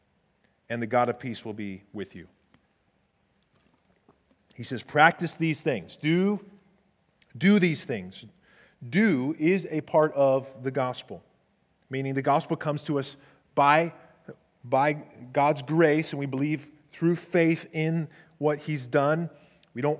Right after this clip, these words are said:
earn that, but once we believe and trust in him,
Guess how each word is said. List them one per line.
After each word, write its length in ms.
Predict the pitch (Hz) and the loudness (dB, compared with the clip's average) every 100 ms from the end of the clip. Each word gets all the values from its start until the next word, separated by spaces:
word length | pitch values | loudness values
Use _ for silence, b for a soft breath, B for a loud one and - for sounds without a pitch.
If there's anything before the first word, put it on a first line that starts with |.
| - | -2
earn 300 | 180 160 147 | 2 2 2
that, 360 | 143 160 175 | 2 2 0
but 380 | 131 147 151 - | -2 -4 -6 -8
once 260 | 143 190 - | -2 -2 0
we 120 | 196 | -2
believe 440 | 156 170 185 196 | 2 4 4 2
and 120 | 160 135 | 0 -4
trust 420 | - 196 190 - | 0 0 0 -8
in 240 | 151 139 | -8 -8
him, 340 | 131 135 139 | -4 -4 -6